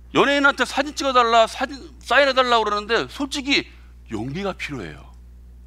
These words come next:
거절당할까 봐. 그 마음을 아니까 이제 그럴 바엔 내가 먼저 다가서자. 아, 그래. 그러니까 지나시는 분들도 너무 행복해하시고 저도 행복해요. 아, 이 사람들이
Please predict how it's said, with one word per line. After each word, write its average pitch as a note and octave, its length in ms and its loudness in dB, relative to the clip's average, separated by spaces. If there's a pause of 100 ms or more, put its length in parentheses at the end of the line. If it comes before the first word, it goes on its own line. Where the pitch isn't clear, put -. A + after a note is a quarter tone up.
(260)
거절당할까 D3+ 640 -2
봐. - 200 -20 (800)
그 - 100 -2
마음을 A3 480 6
아니까 C#3 600 0
이제 D#3 260 -6 (720)
그럴 A#2+ 240 -2
바엔 B2 360 -4
내가 F#2+ 240 -6
먼저 F#2+ 200 -12
다가서자. - 640 -14 (720)
아, D2+ 240 -14 (100)
그래. F#2 240 -12 (640)
그러니까 C#3 540 -6 (300)
지나시는 F#2 560 -8
분들도 C#3+ 420 -12
너무 A#2+ 240 -12
행복해하시고 C3+ 880 -14 (480)
저도 D#3 380 -8
행복해요. A2 540 -10 (340)
아, - 420 -6
이 G#2 60 -14
사람들이 A2+ 1000 -8